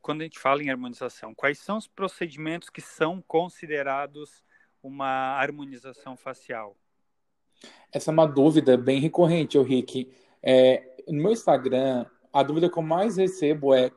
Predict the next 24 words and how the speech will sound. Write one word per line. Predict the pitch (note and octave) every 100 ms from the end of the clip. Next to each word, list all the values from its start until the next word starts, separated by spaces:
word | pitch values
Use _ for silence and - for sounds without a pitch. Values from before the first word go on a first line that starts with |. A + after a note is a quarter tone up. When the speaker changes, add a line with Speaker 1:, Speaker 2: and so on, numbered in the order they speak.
| -
Speaker 2:
"Qual | D#3 F#3+
é |
o | G3+
valor | F#3+ F3+
de | F3+
uma | F3 E3+
harmonização | E3 E3 D#3+ D#3 D3+ E3+ F#3
facial?" | F#3+ F#3 - F3+ A#2+ A2+ _ _ _ _ -
Bom, | B2+ A2+ _ _ _ -
a | C#3
harmonização | F#3+ A#3 G#3+ G3 G3
facial | F3+ D#3+ C3+ B2 C3+ C3+ B2 -
é | C3+
um | C#3+
conjunto | D3 D#3+ D#3+ C3+ E3+ F#3
de | F3+
procedimentos. | F3 F#3 F#3+ E3 F#3+ G3+ D3 C3 C3 A#2+ - _ _ _ -
Entre | F3+ A#3+ A3 G#3+
eles, | E3 C#3+ D#3+ G3 F3+ - _ _
contam | - E3 F#3 G3+ G3
com | - F3+
os | F3+
procedimentos. | F#3 F#3 F3 F#3+ E3 C3+ C3 - _
É, | D3 C#3+ C#3+